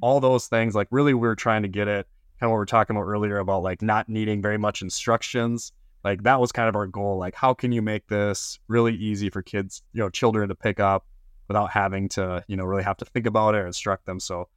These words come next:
we spent a lot of time, like, you know, doing R and D as well as, like, working with different, like, S L Ps and myofunctional therapists, just getting feedback on how do we, how can we make something. So we're really proud of what we put together. It's, like, an awesome product. So,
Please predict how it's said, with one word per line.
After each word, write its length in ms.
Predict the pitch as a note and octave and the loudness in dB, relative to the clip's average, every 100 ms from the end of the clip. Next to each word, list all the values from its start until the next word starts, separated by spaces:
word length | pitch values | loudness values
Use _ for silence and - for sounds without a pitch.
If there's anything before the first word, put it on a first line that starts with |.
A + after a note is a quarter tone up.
| _ - | _ -8
we 60 | |
spent 200 | - C#3 | 2 4
a 40 | B2 | 6
lot 220 | A#2+ A#2+ | 6 6
of 80 | A2 | 4
time, 440 | A#2 A2 A2 A2 | 2 4 2 0
like, 260 | G2+ G2 - _ _ _ _ | 0 0 -4 _ _ _ _
you 80 | G2 | -2
know, 240 | F#2 F#2 - - - | -2 -2 -14 -20 -4
doing 200 | B2 A#2+ | 2 4
R 240 | A2+ A2+ G#2+ | 4 4 4
and 140 | G2+ | 2
D 340 | G#2 G#2+ G#2 F#2+ | 0 0 2 2
as 160 | F#2+ | 2
well 140 | G2 F#2+ | 0 0
as, 80 | F#2+ | 0
like, 120 | F2+ | 0
working 260 | G2 - G2 | -2 0 -4
with 100 | F2+ | -2
different, 320 | F#2 G2 E2 | -2 0 -2
like, 280 | F2+ F2+ - | -4 -6 -2
S 180 | G#2 - | -2 0
L 140 | F#2 | -2
Ps 500 | - G2 F#2 F#2 F2+ | -2 -6 -4 -6 -6
and 220 | F2 E2+ - _ _ _ F#2+ | -8 -10 -14 _ _ _ -2
myofunctional 540 | F#2+ F#2 G2+ - F2+ | 0 2 0 0 -2
therapists, 380 | F#2 F2+ F2 F2+ | 0 -2 -4 -6
just 160 | G2 | -4
getting 180 | G2 F2+ | -4 -6
feedback 580 | - G2 F2+ F2+ F2 - | -4 -6 -2 -2 -2 -2
on 180 | F2 F2 | -6 -4
how 140 | - | -2
do 60 | G2 | -2
we, 120 | F#2 - | -2 -4
how 120 | A2 | -4
can 140 | - | -4
we 40 | F#2 | -8
make 240 | F#2 F2+ | -8 -10
something. 240 | - F2+ F#2 | -10 -10 -2
So 100 | C3+ | 2
we're 160 | D3 | 4
really 200 | D3+ D#3+ | 4 4
proud 400 | D3 - C3+ B2+ | 2 0 0 2
of 100 | A#2+ | -2
what 120 | A2+ A2+ | -4 -6
we 80 | |
put 200 | G#2+ A#2 | -4 -6
together. 420 | - G#2 G2+ G2 G2 | -4 0 0 0 -4
It's, 140 | - | -2
like, 140 | G2 | -2
an 60 | G#2+ | 2
awesome 360 | G#2 G#2 A2 G2 | 2 2 -2 -2
product. 500 | G#2 F#2+ F#2+ F#2 _ | 0 2 -2 -6 _
So, 180 | _ | _